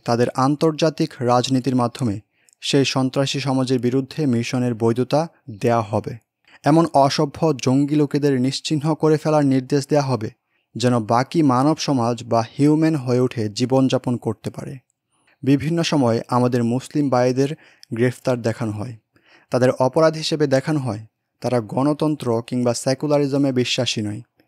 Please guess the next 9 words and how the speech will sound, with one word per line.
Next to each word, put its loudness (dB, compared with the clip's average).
এগুলোকে 4
তারা 0
কুফরি -2
ব্যবস্থা 0
মনে -2
করে। -12
এই 2
অপরাধের 2
কারণেই 0